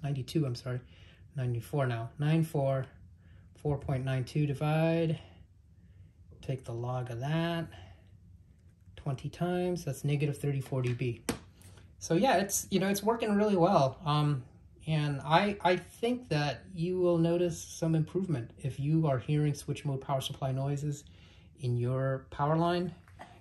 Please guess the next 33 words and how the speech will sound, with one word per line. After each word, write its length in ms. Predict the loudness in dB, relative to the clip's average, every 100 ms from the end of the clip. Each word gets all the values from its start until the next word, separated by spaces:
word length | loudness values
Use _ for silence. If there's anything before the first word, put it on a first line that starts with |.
| -8
You 80 | -4
know, 60 |
here's 260 | 2 2 2
your 100 | 2
offending 280 | 2 2 2
device. 320 | 2 2 0
You 80 | -4
turn 160 | -2
it 80 | 0
off, 420 | 2 2 0 -6 -16 -20 -20 -12
you 60 |
turn 160 | -6 -4
it 80 | 0
on. 420 | 0 2 0 -2 -8 -20 -20 -20 -20 -20 -20 -20 -20 -20 -8 -2
Um, 300 | 0 -2 -4 -6
if 640 | -6 -16 -16 -18 -10 0
you 80 | 6
didn't 160 | 8
have 160 | 8 8
your 80 | 6
filter, 400 | 4 2 4 4
this 160 | 4
is 100 | 4
what 220 | 2 0 2
your, 220 | 0 0 -4 -20 -20 -8
your, 480 | 0 2 4 2 0 -10 -2
you 100 | 0
know, 100 | 0
device 520 | 0 -2 -2 -2 -2
would 160 | -4 0
be 80 | -2
seeing. 360 | 0 -2 -2 -8 -20 -20 -20 -20 -18 -18 -18 -20 -20 -20 -20 -20 -20 -20 -20 -20 -20 -20 -20 -20 -20 -20 -20 -20 _ -20 -20 -20 -20 -20 -20 -20 -20 -20 -20 -4
I'm, 220 | 0 0